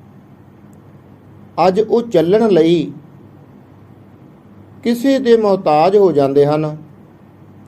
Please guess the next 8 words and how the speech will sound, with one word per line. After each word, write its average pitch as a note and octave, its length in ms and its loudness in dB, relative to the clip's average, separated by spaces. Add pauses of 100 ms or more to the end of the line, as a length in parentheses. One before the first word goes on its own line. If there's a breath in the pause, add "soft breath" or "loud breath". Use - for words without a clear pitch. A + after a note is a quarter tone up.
(300)
ਤਾਂ F3 120 2
ਸੱਚੀ F3 640 -2 (1300)
ਬਹੁਤ D3 500 0
ਦੁੱਖ D#3+ 260 -2
ਹੁੰਦਾ A#2 360 -2
ਹੈ। A2+ 200 -10 (2750)
ਜਿਨ੍ਹਾਂ A#3+ 460 0
ਨੇ D#3+ 420 0